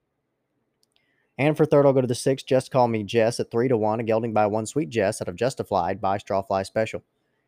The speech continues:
Deborah Godovac, the owner, Brad Boland trains, Noe Garcia Junior will be in the irons. Since had three outs on the year, won a maiden race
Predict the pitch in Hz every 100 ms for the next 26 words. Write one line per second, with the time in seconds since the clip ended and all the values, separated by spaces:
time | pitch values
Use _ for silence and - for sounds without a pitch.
0 | _ 95 98 104 104 104 101 98 107 117
1 | 101 101 98 101 95 92 - 113 120 117
2 | 110 104 101 - 101 92 113 123 82 -
3 | - - 95 90 90 95 90 - - _
4 | _ _ _ _ _ _ _ _ _ 117
5 | 110 110 - 117 113 113 110 117 107 104
6 | 123 117 147 113 143 135 107 120 - -